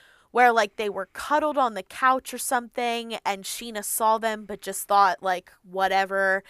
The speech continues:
And then, like, people were reviewing the footage of just the few episodes that have come out, and, like, there's a couple of times where Brock, like, picks Raquel up or hugs her or has his hands on her body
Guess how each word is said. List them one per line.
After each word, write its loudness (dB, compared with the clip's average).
And -2
then, -2
like, -4
people -10
were -4
reviewing -8
the -8
footage -6
of -6
just -10
the -6
few -12
episodes -2
that -8
have -14
come -10
out, -2
and, -12
like, -6
there's 0
a -6
couple -6
of -6
times -6
where 0
Brock, -2
like, -6
picks -10
Raquel -8
up 2
or -6
hugs -6
her -4
or -4
has -8
his -14
hands -10
on -6
her -8
body -2